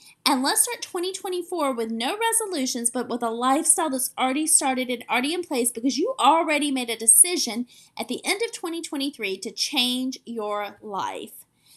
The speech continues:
I am here for it. I don't know about you, but I am totally, totally here for it. And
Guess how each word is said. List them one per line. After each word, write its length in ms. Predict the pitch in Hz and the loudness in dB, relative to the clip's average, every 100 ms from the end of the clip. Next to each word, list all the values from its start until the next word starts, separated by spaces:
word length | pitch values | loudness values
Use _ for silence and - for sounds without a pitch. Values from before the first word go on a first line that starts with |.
| - _ | -20 _
I 420 | 247 285 302 311 - | 2 4 4 0 -4
am 300 | 220 202 214 | -8 -8 -8
here 400 | 240 - 233 220 | -10 -8 -6 -6
for 260 | - 170 | -10 -12
it. 140 | 123 - - | -12 -8 -4
I 100 | 233 | -2
don't 320 | 247 285 320 | 0 -2 -2
know 100 | 427 | -4
about 280 | 427 453 370 | -2 -2 -2
you, 380 | 302 233 233 247 _ _ | 0 2 0 -6 _ _
but 80 | 220 | 0
I 140 | 247 | 2
am 280 | 185 208 175 - | 2 -2 -10 -10
totally, 800 | - - 330 330 277 220 190 180 | -12 -6 -2 -2 0 -2 -4 -6
totally 520 | - 285 240 240 226 | -4 -2 -2 -2 -4
here 300 | 240 214 220 | -2 -2 -2
for 280 | - 381 440 | -4 -8 -6
it. 200 | 587 605 - _ - - - - _ - | -6 -10 -16 _ -16 -14 -16 -20 _ 2
And 260 | 269 262 | 4 4